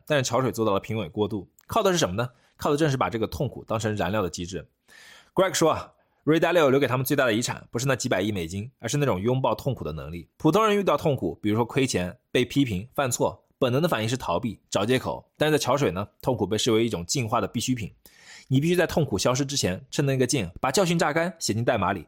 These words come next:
这就是为什么他们能在covid的惨败之后迅速反弹，创下新的业绩记录。访谈最后，主持人请 Greg 给现在年轻人，尤其是在看视频的人，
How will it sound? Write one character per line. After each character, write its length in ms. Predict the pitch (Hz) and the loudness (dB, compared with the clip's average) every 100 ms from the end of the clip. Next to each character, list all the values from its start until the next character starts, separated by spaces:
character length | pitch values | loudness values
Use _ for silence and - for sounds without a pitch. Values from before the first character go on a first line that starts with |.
| _ | _
这 120 | - 185 | 0 4
就 80 | |
是 40 | 190 | 4
为 60 | |
什 100 | 175 | 4
么 60 | 139 | 0
他 80 | 131 | -2
们 80 | 127 | 0
能 100 | 127 | 0
在 120 | 127 | 0
covid 320 | - 147 143 | 0 2 2
的 60 | 127 | 2
惨 200 | - 87 | -2 -2
败 100 | 107 | -2
之 120 | 117 | 0
后 120 | 117 | -2
迅 200 | - 131 | -2 -6
速 120 | 110 | -6
反 160 | 101 82 | -6 -6
弹， 240 | 80 85 - | -8 -10 -6
创 160 | - | -2
下 80 | 117 | 0
新 160 | 92 123 | 0 -2
的 80 | 113 | 0
业 160 | 113 | 0
绩 100 | 98 | 0
记 200 | 98 110 | -4 -4
录。 200 | 104 85 _ | -4 -6 _
访 160 | - 156 | -2 0
谈 120 | 190 | 2
最 100 | 208 | 4
后， 180 | 208 170 | 4 4
主 140 | 131 | 4
持 100 | 131 | 4
人 140 | 139 | 2
请 160 | 143 117 | 2 2
Greg 240 | 117 139 | 2 2
给 80 | 110 | 2
现 160 | 104 139 | 0 0
在 100 | 117 | 0
年 160 | 101 | -2
轻 160 | 110 127 | -4 -2
人， 200 | 104 98 | 0 -2
尤 100 | 120 | -2
其 100 | 123 | 2
是 100 | 127 | 2
在 120 | 127 | 2
看 160 | 120 - | 0 -2
视 120 | 131 | -2
频 100 | 110 | -2
的 60 | 104 | -2
人， 260 | 90 90 | -2 -4